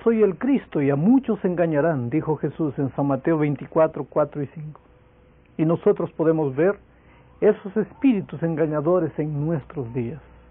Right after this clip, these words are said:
Apocalipsis dice que son espíritus de demonios que hacen señales y van a los reyes de la tierra en todo el mundo para reunirlos para la batalla de aquel gran día del Dios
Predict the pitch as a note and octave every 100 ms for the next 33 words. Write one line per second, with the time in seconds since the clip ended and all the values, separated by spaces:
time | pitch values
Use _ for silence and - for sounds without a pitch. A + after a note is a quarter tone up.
0 | - - - - - - - - - -
1 | D#3+ A3+ D4 B3 A#3+ F3 A#3+ - F#3 D3
2 | - - - - - F#3+ C#4+ C#4 - C#4
3 | C4 A3 F#3 F3 F3 D#3 G3+ B3 G#3 D#3+
4 | - E3+ F3 G3 G3+ F#3 F#3 D#3+ F3 A3
5 | D#3 C#3 - D#3 B2+ G3 G3+ D3 C#3+ A#2+
6 | F3 G3 D3+ D#3 D3+ B2+ F#3 D#3 C#3+ C3+
7 | - A#3+ A3+ G#3+ C4 A#3+ D#3+ - C#3+ C#3
8 | F3 E3+ F#3 C#4 G3 C#3 A#2+ - _ _
9 | _ _ D#3 D3 C3+ C3+ C3 - G#3 F#3+
10 | E3 D3+ - F#3 E3 F#3 G3+ E3+ C#3+ G#3+
11 | B3 F#3 F3+ D#3+ D3 C3 B2 F#3 G#3